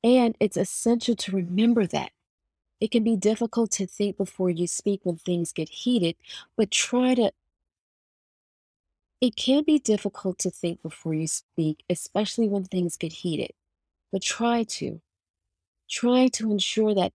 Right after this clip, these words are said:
everything comes out of your mouth is factual and informational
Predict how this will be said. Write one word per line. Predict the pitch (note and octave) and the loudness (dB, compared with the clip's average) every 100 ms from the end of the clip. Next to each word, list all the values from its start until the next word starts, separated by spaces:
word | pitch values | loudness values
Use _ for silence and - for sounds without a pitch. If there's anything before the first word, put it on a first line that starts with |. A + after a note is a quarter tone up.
| _ | _
everything | G3 G#3+ A#3 G#3 A3 | -2 0 -2 0 -2
comes | G3+ - G#3 G3 | -2 -2 0 2
out | F#3+ | 0
of | F#3 | -2
your | E3+ E3 | -2 -4
mouth | D#3+ E3+ F3+ F#3 - | -2 -2 0 -2 -4
is | E3+ - - _ | -8 -8 -18 _
factual | G3 G#3 G3+ - G3+ | -2 -2 -4 -4 -2
and | - | -2
informational | E3+ F3 - E3+ E3 E3 F#3 - A3+ G#3+ G#3+ G#3+ | -4 -6 -4 -6 -2 -2 0 0 0 0 0 -4